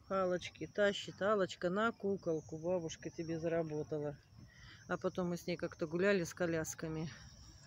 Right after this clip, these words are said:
С коляской, с коляской. Аллочка маленькая в колясочке сидела. И около дворца сели,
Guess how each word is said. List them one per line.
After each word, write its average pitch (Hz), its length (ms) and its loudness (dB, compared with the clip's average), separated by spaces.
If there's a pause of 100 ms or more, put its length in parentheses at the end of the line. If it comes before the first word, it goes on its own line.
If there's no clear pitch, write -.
С - 80 -14
коляской, 175 480 0 (160)
с - 80 -14
коляской. 220 560 8 (800)
Аллочка 185 420 0
маленькая 226 520 2
в - 40 -8
колясочке 170 420 -4
сидела. 156 400 -4 (760)
И 320 100 8
около 208 240 8
дворца 196 380 6
сели, 208 520 4